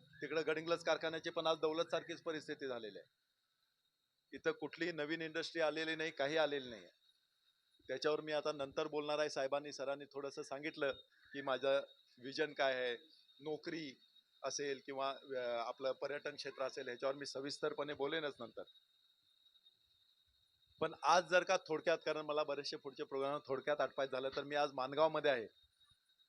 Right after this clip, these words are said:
तर माणगावचा एक मला कायम येतेवेळी प्रश्न पडत असतो, मी बऱ्याचदा येतो ह्या रस्त्यावरून, जो आपला पूल आहे तो कसं काय जाताय? आज सुद्धा त्या पुलावरनं एवढा व-, एवढी वाहतूक आहे,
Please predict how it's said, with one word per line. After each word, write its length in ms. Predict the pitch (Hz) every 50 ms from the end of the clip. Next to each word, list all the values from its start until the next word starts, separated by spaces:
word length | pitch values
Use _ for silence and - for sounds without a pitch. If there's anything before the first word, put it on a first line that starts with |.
| _ -
तर 100 | 147 147
माणगावचा 640 | 143 139 139 139 139 147 160 175 180 180 190 180
एक 260 | 175 170 175 175 -
मला 200 | 165 165 170 170
कायम 380 | 165 - 151 147 151 180 190 180
येतेवेळी 440 | 165 165 - 175 170 170 175 175 165 - - - _ _ _ _ _ _ _ _ -
प्रश्न 300 | 143 151 - - 170 165
पडत 300 | - 165 151 156 156 160
असतो, 260 | 147 - - 139 123
मी 140 | 127 135 135
बऱ्याचदा 400 | 131 131 131 139 143 139 147 143
येतो 220 | 139 135 - 151
ह्या 160 | 139 131 131
रस्त्यावरून, 460 | 123 117 - - 120 113 107 90 90 82 _ _ _ _ _ _ _ _ _ _ _ _ _ _ _ _ _ _ _
जो 80 | 131 156
आपला 340 | 175 156 139 - 151 156 160
पूल 280 | - - 143 143 131
आहे 140 | 110 - - - _ _ _ _ _ - - - - _ _ _ _ _ _ _ _ _ _ _ _ _ _ _ _ _ _ _ _ _ _ _ _ _ _ _ _ _ _ _ _ _ _ _ - - _ _ _ -
तो 60 | 170 - - _
कसं 260 | - 151 - - 202 208
काय 200 | - 226 214 196
जाताय? 380 | 185 160 151 - 156 120 98 - _ _ _ _ _ - _ _ _ _ -
आज 140 | 117 139 151
सुद्धा 260 | - - 165 156 156
त्या 160 | 156 156 151
पुलावरनं 420 | 139 - 143 131 131 131 131 131 131
एवढा 380 | 135 139 143 143 160 185 196
व-, 140 | 196 180 156
एवढी 320 | 147 147 156 165 - 226 226
वाहतूक 400 | 185 151 147 - - 180 170 175
आहे, 160 | 139 127